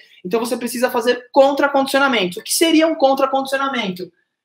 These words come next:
Você só vai liberar ele, se liberar ela, liberar o seu fila brasileiro, quando ele não tiver, ele, ela, não sei agora, não tiver comportamentos inadequados, que seria latidos.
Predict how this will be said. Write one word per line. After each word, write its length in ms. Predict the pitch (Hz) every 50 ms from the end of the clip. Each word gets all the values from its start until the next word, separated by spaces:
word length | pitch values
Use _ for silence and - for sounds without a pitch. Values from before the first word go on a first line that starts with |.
| _ _ _ _ _ _
Você 440 | 190 240 269 269 269 269 277 247 226
só 300 | 233 262 247 247 - 220
vai 460 | 247 254 269 302 320 359 349 - - -
liberar 680 | 247 254 302 - 311 294 285 262 233 240 240 226 220
ele, 420 | 220 226 247 247 254 294 311 - -
se 180 | - - - 214
liberar 480 | 220 240 233 240 233 226 220 214 202
ela, 340 | 208 208 220 247 269 269 247
liberar 360 | 214 226 214 226 220 226 233
o 60 | 277
seu 160 | 269 - 277 269
fila 220 | - 262 254 247
brasileiro, 640 | 240 226 226 220 214 214 208 208 214 233 247 277 277 _ _ _ _ _ _ _ _ _
quando 500 | - 311 302 294 254 214 185 185 180 - - - - _ _ _ _ _
ele 360 | _ 208 226 233 233 233 240 233
não 380 | 233 240 240 254 285 330 -
tiver, 500 | - - 311 285 - 220 214 214 214 214
ele, 280 | 214 240 240 214 190 190
ela, 280 | 190 214 220 208 190
não 80 | 185 190
sei 300 | - - - 190 175 170
agora, 420 | 160 170 170 156 143 139 139 - - _ _ _
não 260 | 185 196 226 254 285
tiver 520 | - - 311 302 - 240 226 220 226 226 226
comportamentos 1080 | 262 262 262 254 254 247 240 247 254 226 214 214 214 226 233 - 247 247 - - - -
inadequados, 800 | - 240 247 254 254 247 254 247 - 254 233 226 - - - -
que 80 | - -
seria 320 | - - 208 196 208 214
latidos. 720 | 214 220 233 226 233 - 240 214 196 175 151 - - _